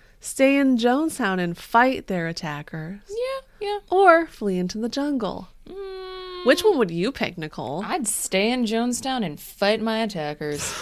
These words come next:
Speaker 1: <sighs> I am so all about going to the Soviet Union. Take me to
Speaker 2: Oh,
Speaker 1: it,
Speaker 2: yeah?
Speaker 1: Mother Russia.
Speaker 2: Russia's too cold for me, though.
Speaker 1: Yeah, no, I don't wanna go there. I'm just joking.
Speaker 2: So, when he made them vote on this,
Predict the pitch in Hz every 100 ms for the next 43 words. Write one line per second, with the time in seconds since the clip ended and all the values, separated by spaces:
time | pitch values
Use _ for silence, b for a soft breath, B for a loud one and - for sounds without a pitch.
0 | - - - 175 175 151 - 165 160 170
1 | 170 170 170 185 175 175 180 185 185 185
2 | 185 190 190 - 180 180 160 147 - -
3 | 190 175 165 190 160 170 190 214 175 160
4 | 165 - 139 143 180 - 226 196 175 175
5 | - 160 160 156 160 - - 165 156 151
6 | 151 151 - - - - 170 - - -
7 | - 175 208 269 - - - 208 233 285
8 | 285 247 254 226 240 208 170 220 254 -
9 | 175 175 165 165 - - - _ - 165
10 | 165 - - -